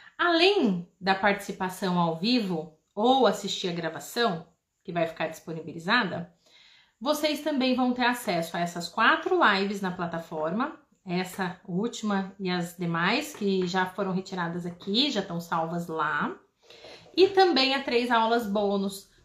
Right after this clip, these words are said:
sobre relacionamento e tudo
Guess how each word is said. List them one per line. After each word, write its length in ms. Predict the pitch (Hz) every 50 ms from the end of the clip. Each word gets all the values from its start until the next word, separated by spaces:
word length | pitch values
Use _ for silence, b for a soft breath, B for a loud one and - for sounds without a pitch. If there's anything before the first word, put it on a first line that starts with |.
| b
sobre 360 | - - - 233 220 196 233 220
relacionamento 1200 | 226 214 208 208 208 - 202 185 196 208 202 202 202 208 208 208 202 196 - - 208 208 208 B B B B
e 80 | - 254
tudo 640 | - - 349 359 370 381 349 359 370 381 381 -